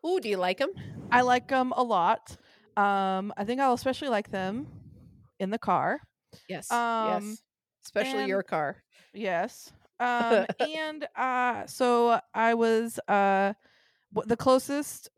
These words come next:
Speaker 2: uh, Apple store is in Portland, so I went down to
Speaker 1: Ooh.
Speaker 2: Portland.
Speaker 1: Downtown in the mall?
Speaker 2: Yeah.
Speaker 1: Huh.
Speaker 2: Why do you know that?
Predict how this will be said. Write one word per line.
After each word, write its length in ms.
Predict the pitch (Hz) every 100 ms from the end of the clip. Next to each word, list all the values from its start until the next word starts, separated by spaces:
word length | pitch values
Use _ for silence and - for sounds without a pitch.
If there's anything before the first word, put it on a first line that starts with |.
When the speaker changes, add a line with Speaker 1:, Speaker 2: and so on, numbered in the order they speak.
| -
Speaker 2:
uh, 160 | 214 208
Apple 220 | 220 226
store 240 | 247 240
is 220 | - 220
in 120 | 226 226
Portland, 520 | - 202 180 247 - -
so 160 | -
I 40 | 202
went 160 | 208
down 120 | - 640
to 60 |
Speaker 1:
Ooh. 40 | 233
Speaker 2:
Portland. 420 | - 190 226 269 - _ _ _ _
Speaker 1:
Downtown 560 | - 208 202 190 196 220
in 100 | 208
the 60 |
mall? 300 | 190 180 208 - _ _ _ _ _ _ -
Speaker 2:
Yeah. 600 | 370 640 640 330 175 214 _ _ _ _ -
Speaker 1:
Huh. 520 | 523 554 480 254 202 - _ _ _
Speaker 2:
Why 120 | 277 440
do 240 | 659 640 508
you 140 | 494 508
know 180 | 202
that? 300 | 170 123 110